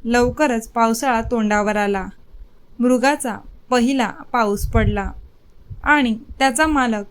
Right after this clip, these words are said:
चार महिने शेतीची कष्टाची कामे गाढवाकडून करून घेऊ लागला. तेव्हा त्या गाढवाला वाटले, हिवाळाच बरा होता, म्हणजे येणाऱ्या ऋतूपेक्षा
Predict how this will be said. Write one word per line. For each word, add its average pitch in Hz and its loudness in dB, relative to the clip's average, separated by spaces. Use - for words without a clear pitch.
चार 247 2
महिने 254 0
शेतीची 262 -2
कष्टाची 247 -2
कामे 233 0
गाढवाकडून 240 0
करून 233 2
घेऊ 226 2
लागला. 208 -2
तेव्हा 269 2
त्या 320 0
गाढवाला 262 0
वाटले, 269 -4
हिवाळाच 269 2
बरा 233 2
होता, 214 -2
म्हणजे 311 2
येणाऱ्या 254 0
ऋतूपेक्षा 269 -6